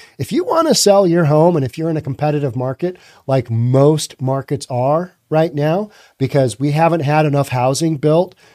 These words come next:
since the Great Recession, if you wanna try and handle the biggest investment of your life by yourself, and you don't do this on a daily basis, all right, some would say, I'm not saying this, but some would say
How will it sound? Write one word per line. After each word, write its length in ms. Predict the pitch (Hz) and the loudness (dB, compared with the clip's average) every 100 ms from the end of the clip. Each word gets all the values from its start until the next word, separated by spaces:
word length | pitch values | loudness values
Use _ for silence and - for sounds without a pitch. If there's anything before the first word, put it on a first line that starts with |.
| - | -6
since 260 | 143 131 | -4 -2
the 140 | - 95 | -4 -6
Great 320 | 110 127 135 | -2 -4 -2
Recession, 720 | 117 - 123 127 190 214 226 _ _ _ _ - | -6 -2 -2 -2 -4 -4 -8 _ _ _ _ -10
if 120 | 110 | -2
you 100 | 175 | 0
wanna 220 | 311 403 | 0 -4
try 220 | - 254 | -2 0
and 100 | 220 | 2
handle 340 | 160 165 196 185 | 2 2 0 -2
the 80 | |
biggest 380 | 123 147 165 - | 0 0 -2 -4
investment 420 | 131 143 151 160 | -4 -4 -4 -6
of 100 | 135 | -6
your 140 | 120 123 | -4 -4
life 320 | 127 139 - _ _ - | -2 -2 -6 _ _ -10
by 300 | 110 123 131 | 0 2 4
yourself, 840 | 120 117 110 135 123 196 254 - - | 2 0 -2 0 2 2 0 -8 -2
and 200 | 135 120 | 0 0
you 100 | 117 | -2
don't 260 | 143 131 | 0 -2
do 200 | 117 127 | -2 -4
this 200 | 147 151 | -2 -4
on 140 | 131 120 | -4 -4
a 60 | |
daily 340 | 113 120 127 120 | -4 -4 -4 -4
basis, 720 | 117 127 143 214 226 - - _ _ _ _ _ _ | -4 -6 -2 -2 -2 -6 -12 _ _ _ _ _ _
all 200 | - 262 | -2 0
right, 360 | 415 151 190 - _ _ _ _ _ - | 2 4 2 -2 _ _ _ _ _ -14
some 300 | - - 427 | -6 -6 -2
would 180 | 233 127 | -2 0
say, 480 | - 127 104 120 151 _ - | -2 -4 -4 -6 -10 _ -4
I'm 200 | 139 226 | -2 0
not 220 | 156 101 | -2 -8
saying 320 | - 120 113 | -10 -8 -8
this, 220 | 107 113 - - - | -10 -12 -14 -20 -6
but 120 | 147 | -4
some 360 | - 240 311 311 | -2 -2 -2 2
would 180 | 151 - | 0 0
say 460 | 139 120 117 123 | -4 -2 -2 -6